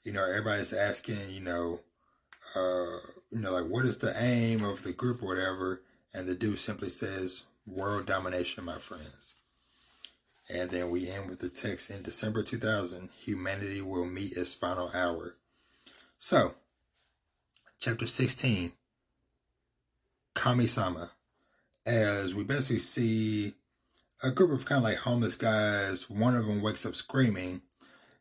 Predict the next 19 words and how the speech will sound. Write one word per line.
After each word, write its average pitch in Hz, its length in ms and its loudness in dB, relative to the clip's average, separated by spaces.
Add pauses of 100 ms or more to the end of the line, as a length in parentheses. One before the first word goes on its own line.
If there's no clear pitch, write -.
(140)
And 104 260 0
so, 90 720 2 (640)
I, 120 200 2 (400)
I 160 100 10
freaking, 143 340 8
like, 104 140 4
by 131 100 4
the 131 80 2
time 135 80 2
I 113 60 2
finished 117 240 0
this 110 140 0
chapter, 110 220 -2
I 95 140 2
freaking 92 420 -8
loved 90 500 2
this 90 200 -2
dude 92 220 -2
already. 87 500 -2